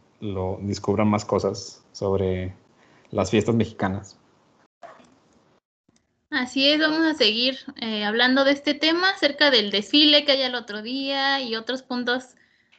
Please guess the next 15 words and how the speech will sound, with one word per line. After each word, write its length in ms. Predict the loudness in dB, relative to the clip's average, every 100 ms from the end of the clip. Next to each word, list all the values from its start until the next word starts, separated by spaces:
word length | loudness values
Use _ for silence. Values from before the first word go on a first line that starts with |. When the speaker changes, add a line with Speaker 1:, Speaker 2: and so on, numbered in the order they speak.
| -10
Speaker 2:
eh, 400 | -8 -6 -8 -14 _ _
que 320 | -2 0 0 0
son 140 | 2
desconocidos 640 | 2 2 0 0 0 0
hasta 300 | -2 -10 -8
para 200 | -4 -2
nosotros, 420 | -2 -6 -6 -6 -6 -12 -6 -2
<laughs> 560 | -2 -4 -18 -20 _
pero 460 | 0 2 2 -2 -6
se 100 | -6
los 140 | -4
vamos 320 | -2 -4 -6
a 80 | -8
contar 320 | -8 -4 -2
aquí. 400 | -2 -4 -8 -10